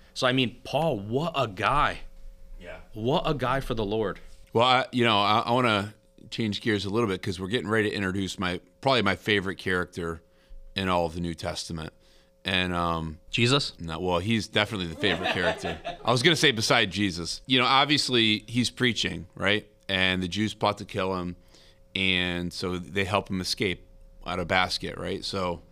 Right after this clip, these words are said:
Speaker 2: this is, um, verse, uh, say twenty, well, twenty-two.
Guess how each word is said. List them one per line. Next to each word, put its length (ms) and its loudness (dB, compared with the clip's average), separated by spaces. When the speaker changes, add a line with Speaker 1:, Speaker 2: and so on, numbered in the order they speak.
Speaker 2:
this 240 -8
is, 260 -6
um, 500 -2
verse, 380 0
uh, 280 2
say 680 2
twenty, 560 -2
well, 220 0
twenty-two. 600 -4